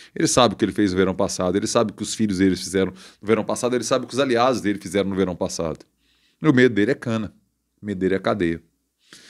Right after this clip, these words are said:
Estamos em uma situação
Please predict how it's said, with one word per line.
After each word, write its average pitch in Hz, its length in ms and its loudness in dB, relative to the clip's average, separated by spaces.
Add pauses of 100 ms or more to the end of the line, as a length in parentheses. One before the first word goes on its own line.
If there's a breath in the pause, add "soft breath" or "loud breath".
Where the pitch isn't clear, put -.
(720 loud breath)
Estamos 247 760 2 (220)
em 208 40 -10
uma 196 120 -2
situação 175 760 4